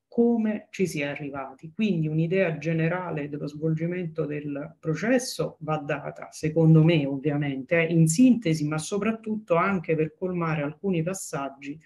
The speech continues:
che non si comprendono nella sentenza di merito.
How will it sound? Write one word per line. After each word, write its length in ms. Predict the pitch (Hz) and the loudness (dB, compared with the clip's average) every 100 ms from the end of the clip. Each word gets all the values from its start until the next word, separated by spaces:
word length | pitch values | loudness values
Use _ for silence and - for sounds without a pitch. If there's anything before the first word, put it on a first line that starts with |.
| _ _ | _ _
che 140 | - | 4
non 300 | 175 220 208 | 6 8 6
si 160 | - 170 | 2 0
comprendono 640 | 156 143 156 143 139 135 135 | 0 -2 -4 -4 -6 -8 -12
nella 120 | 135 | -14
sentenza 600 | 147 143 - 147 131 151 | -12 -12 -12 -12 -8 -8
di 100 | 143 | -6
merito. 400 | 139 - 160 - | -8 -10 -14 -20